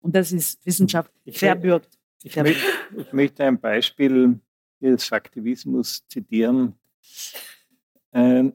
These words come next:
Speaker 2: neun-, neunzehnhundertzweiundsiebzig schreibt der nigerianische Archäologe Ekpo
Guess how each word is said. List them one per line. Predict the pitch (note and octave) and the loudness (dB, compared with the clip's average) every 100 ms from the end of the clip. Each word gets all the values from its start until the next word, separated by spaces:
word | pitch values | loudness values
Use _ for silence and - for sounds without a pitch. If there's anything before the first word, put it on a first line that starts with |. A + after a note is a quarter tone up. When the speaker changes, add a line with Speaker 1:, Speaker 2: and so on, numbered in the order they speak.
| _ | _
Speaker 2:
neun-, | - C#3 C3+ B2+ C3+ C#3+ | 0 2 4 4 2 -2
neunzehnhundertzweiundsiebzig | - C3+ C3 C#3 A2 A#2+ - - - C3+ E3 C#3+ - A2+ - - A#2+ | 0 2 2 0 0 -2 -4 -6 0 2 2 0 -2 -6 -6 -8 -6
schreibt | - A2+ G#2+ A2+ | -4 -2 -2 -4
der | B2 | 0
nigerianische | A#2+ A#2+ A#2 G#2 G2 B2 C3 A#2+ | 0 4 2 2 0 0 -2 -2
Archäologe | A2+ G#2+ A2 A2 A#2+ C#3 C3 - _ _ _ _ | -2 -4 -2 0 2 0 0 -8 _ _ _ _
Ekpo | A#2+ A#2+ - B2+ B2+ - | -6 -6 -4 -2 0 -2